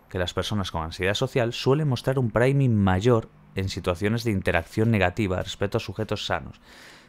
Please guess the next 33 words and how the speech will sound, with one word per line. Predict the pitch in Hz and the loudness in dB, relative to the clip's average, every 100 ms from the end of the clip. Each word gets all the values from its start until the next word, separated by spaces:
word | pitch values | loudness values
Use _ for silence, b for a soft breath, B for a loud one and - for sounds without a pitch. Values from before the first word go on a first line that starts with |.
| _ | _
Esto | - 151 | 0 2
es | 139 | 2
muy | 110 | 0
importante, | 92 87 85 - | 0 -4 -8 -8
¿vale? | 113 101 | -6 -4
Dentro | 117 127 147 | -6 -2 -2
de | |
los | 127 | -2
sesgos | 135 127 | -4 -6
de | 117 | -4
memoria, | 110 143 127 - _ _ B B B _ _ _ | -2 -2 -2 -4 _ _ B B B _ _ _
bueno, | 107 90 - | -4 -4 -4
tenemos | 87 87 | -10 -6
la | |
memoria | 85 90 92 | -4 -2 -2
implícita | 123 117 110 | -2 -2 0
y | 92 | -2
la | |
explícita, | - 107 92 - | 0 -4 -4 -8
esto | - - | -10 -8
ya | 85 | -6
lo | 82 | -4
sabemos | 82 80 82 | -6 -10 -12
por | - | -12
la | 78 | -12
materia | 85 82 87 80 | -12 -8 -6 -6
de, | 78 | -6
de | 82 87 85 | -8 -4 -4
memoria | 82 87 78 78 | -2 -2 -2 -6
de, | 78 78 78 | -8 -10 -12
del | 80 | -12
primer | 78 82 80 | -10 -10 -8
cuatri. | - 78 - | -8 -10 -12